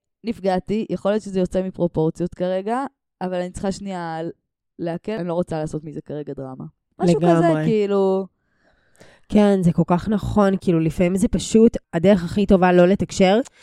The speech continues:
Speaker 2: היא לסמן, "רגע, אני לא יכולה לתקשר עכשיו."
Speaker 1: אני חושבת שגם אם אנחנו לא מתורגלים בלבטא גבולות ואת הצרכים שלנו, במקום של, אה,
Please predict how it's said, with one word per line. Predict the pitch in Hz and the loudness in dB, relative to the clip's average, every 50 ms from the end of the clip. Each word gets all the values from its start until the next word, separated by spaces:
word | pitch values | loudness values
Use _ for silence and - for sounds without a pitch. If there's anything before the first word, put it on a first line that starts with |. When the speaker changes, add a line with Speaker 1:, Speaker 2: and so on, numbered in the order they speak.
| - - _ | -20 -16 _
Speaker 2:
היא | - 180 | -4 -2
לסמן, | 180 180 - 196 175 185 196 196 | -2 0 0 0 0 0 0 0
"רגע, | 190 185 190 196 196 214 220 247 277 - _ _ _ _ _ _ _ _ _ _ - | 0 0 -2 2 4 4 4 4 0 -2 _ _ _ _ _ _ _ _ _ _ -2
אני | 196 190 180 | 0 2 4
לא | 175 | 4
יכולה | 175 - 185 165 | 4 4 2 0
לתקשר | 156 170 160 - 175 151 | -2 -2 -2 0 0 0
עכשיו." | 151 147 - 170 156 156 147 160 151 | 0 -2 -2 -2 -2 -2 -2 -4 -6
Speaker 1:
אני | 185 190 175 | -6 -6 -6
חושבת | - - 202 180 - | -6 -4 -4 -4 -2
שגם | 247 208 185 | -2 -4 -4
אם | 170 165 165 | -4 -4 -8
אנחנו | 160 156 160 - - 160 | -10 -10 -10 -2 -2 0
לא | 160 170 175 185 | 2 2 0 0
מתורגלים | 208 226 - - 190 160 165 165 160 151 151 165 180 196 196 196 196 202 208 214 208 _ _ _ _ _ _ _ _ _ | 0 -4 -4 -4 -6 -6 -6 -6 -6 -8 -6 -6 -8 -8 -8 -8 -12 -14 -14 -16 -20 _ _ _ _ _ _ _ _ _
בלבטא | 170 143 160 156 156 156 156 151 156 160 151 147 156 156 - - 175 175 180 190 185 180 170 160 151 | -6 -4 -2 -2 -2 -4 -8 -8 -8 -8 -8 -8 -10 -10 -8 -8 -8 -6 -6 -6 -6 -6 -8 -10 -10
גבולות | 147 156 156 160 151 160 175 185 185 190 - _ - - _ _ _ _ | -10 -6 -6 -2 -2 0 0 0 0 -2 -4 _ -18 -20 _ _ _ _
ואת | _ 160 160 - | _ -10 -8 -8
הצרכים | 160 - - 151 147 - 175 175 | -10 -12 -10 -14 -12 -12 -14 -16
שלנו, | 180 - - 175 165 156 151 151 151 156 160 160 _ _ _ _ _ _ _ _ | -10 -8 -8 -8 -8 -10 -12 -12 -12 -12 -14 -14 _ _ _ _ _ _ _ _
במקום | - 165 160 160 - - 160 165 165 160 | -6 -4 -4 -4 -6 -4 -4 -4 -4 -4
של, | - 180 175 175 | -6 -6 -4 -4
אה, | 160 151 147 143 143 147 147 143 147 | -6 -8 -8 -10 -10 -12 -14 -14 -16